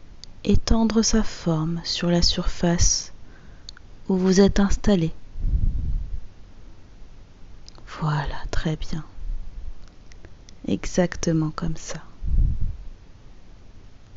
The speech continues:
Votre respiration s'ajuste. Vous vous relaxez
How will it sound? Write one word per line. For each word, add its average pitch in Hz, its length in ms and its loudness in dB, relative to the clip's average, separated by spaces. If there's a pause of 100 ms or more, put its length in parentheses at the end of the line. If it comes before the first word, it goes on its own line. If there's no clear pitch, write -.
(840)
Votre 180 400 4
respiration 170 1040 2
s'ajuste. - 880 0 (4000)
Vous 165 100 -2
vous 160 240 -2
relaxez 170 880 2